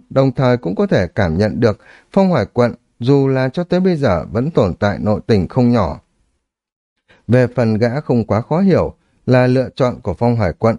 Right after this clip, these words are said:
vốn nằm trong dự liệu của gã. Vì vậy, sau khi thu được tin đại quân mất liên lạc ở bên Phong Hải Quận, trong mắt Thất Hoàng Tử lộ ra vẻ lạnh lùng, an bài thủ hạ báo cáo việc này với Thiên Lang Vương. Đồng thời, ánh mắt của gã cũng nhìn ra ngoài điện.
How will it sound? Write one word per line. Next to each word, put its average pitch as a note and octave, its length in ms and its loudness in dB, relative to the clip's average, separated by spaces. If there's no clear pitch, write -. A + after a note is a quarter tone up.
vốn B2+ 240 2
nằm G#2 200 0
trong G#2+ 240 0
dự G#2 180 -2
liệu A2+ 240 0
của E2+ 160 -6
gã. G#2 160 0
Vì D3 160 2
vậy, C3+ 220 -2
sau F#3+ 200 -2
khi G3 140 -2
thu G3 200 0
được C#3 240 -2
tin A#2 220 0
đại G#2+ 220 -2
quân A2 180 2
mất D#3+ 200 2
liên A#2 240 0
lạc G#2 260 0
ở D#2 180 -8
bên A2 260 0
Phong A#2+ 220 0
Hải F#2 160 0
Quận, A#2 220 0
trong F#3+ 180 2
mắt G#3+ 180 0
Thất A3 160 -2
Hoàng A#2+ 220 0
Tử G2+ 240 0
lộ G2+ 300 -2
ra A#2 140 0
vẻ G2 260 -2
lạnh G#2 240 0
lùng, F#2+ 280 0
an F3+ 240 0
bài C3 200 2
thủ F#2+ 200 -4
hạ A2 260 -2
báo G#2 180 -2
cáo B2 240 -2
việc D3+ 240 -2
này F2 180 -2
với G2+ 100 -4
Thiên A#2 240 0
Lang A2+ 280 0
Vương. A#2+ 300 0
Đồng C3 260 0
thời, A#2+ 260 0
ánh B2 220 0
mắt G3+ 160 -2
của G2 120 -2
gã G#2 180 -4
cũng F#3 200 0
nhìn A2 220 0
ra G#2 140 -2
ngoài G2+ 280 0
điện. G#2+ 220 0